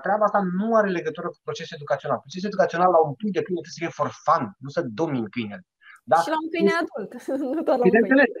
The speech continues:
Speaker 1: la un câine adult să zicem că deja, cum să zic, pretențiile mele și așteptările mele sunt un pic mai diferite. Ok? Dar, uh, indiferent cum ar fi de situație, nu am de ce să domin câinele. Îl domin by default.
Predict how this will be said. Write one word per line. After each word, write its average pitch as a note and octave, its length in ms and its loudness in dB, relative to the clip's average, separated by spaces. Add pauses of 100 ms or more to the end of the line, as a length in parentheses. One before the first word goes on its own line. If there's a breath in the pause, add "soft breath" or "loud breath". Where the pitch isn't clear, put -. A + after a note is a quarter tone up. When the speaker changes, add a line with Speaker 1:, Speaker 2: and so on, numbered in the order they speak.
Speaker 1:
la G3+ 80 6
un G#3 60 -2
câine C#4+ 200 6
adult C#4 200 -2
să A#3+ 100 2
zicem C4+ 240 2
că B3 40 8 (100)
deja, A3 240 6
cum A#3 140 -8
să A3 100 -4
zic, C#3 80 -14 (100)
pretențiile A3 480 2
mele G3+ 100 2
și G3 140 -4
așteptările F#3+ 340 -2
mele F#3 160 -2
sunt - 100 -16
un D#3+ 60 -12
pic F3 120 -6
mai D#3+ 140 2
diferite. C3+ 340 -4 (240)
Ok? B2 100 -4 (580 loud breath)
Dar, D#3+ 120 8 (200)
uh, E3 180 2 (200)
indiferent A3 300 4
cum A3 120 0
ar G3+ 60 0
fi G3+ 140 -4
de G3 100 -2
situație, F#3 380 0 (600)
nu A3+ 80 2 (120)
am G#3 80 2 (100)
de F#3+ 140 2
ce B3 160 2
să F3 60 -2 (140)
domin A#2 260 4
câinele. F#2 340 -10 (400)
Îl E3+ 100 4
domin A3 280 6
by G3+ 220 4
default. A3+ 340 0